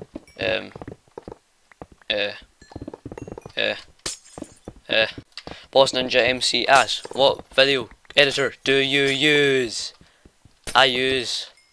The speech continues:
Windows Live Movie Maker. Yeah, it sucks. <laughs> Yeah, I use Windows Live Movie Maker 'cause my P Cs can't run Sony Vegas. So I have to use Windows Live Movie Maker, and I think Sony Vegas is too complicated.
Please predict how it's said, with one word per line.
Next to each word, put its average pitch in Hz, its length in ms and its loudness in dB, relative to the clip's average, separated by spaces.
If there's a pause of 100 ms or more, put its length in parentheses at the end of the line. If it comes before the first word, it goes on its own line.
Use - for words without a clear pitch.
(840)
Windows 113 400 -6
Live 104 180 0
Movie 101 160 -12
Maker. 101 320 -12
Yeah, 101 140 -4
it - 100 -8
sucks. - 560 -10
<laughs> - 240 -8 (800)
Yeah, 104 80 6
I 113 40 6
use 143 180 2
Windows 117 260 -6
Live 107 160 -2
Movie 104 220 -6
Maker 101 300 -8
'cause - 180 -14
my 104 100 -2
P - 160 -12
Cs 101 280 -10 (200)
can't 101 320 -4
run 107 160 -4
Sony 110 360 -6
Vegas. 113 400 -10 (1200)
So - 180 0
I 127 60 2
have 139 120 -4
to 131 60 -4
use 127 160 -8
Windows 120 220 -10
Live 117 160 -6
Movie 113 140 -8
Maker, 110 320 -10
and 110 200 -4
I 110 60 0
think 110 240 -10
Sony 110 300 -4
Vegas 104 220 -2
is - 100 -6
too - 80 -16
complicated. 101 580 -8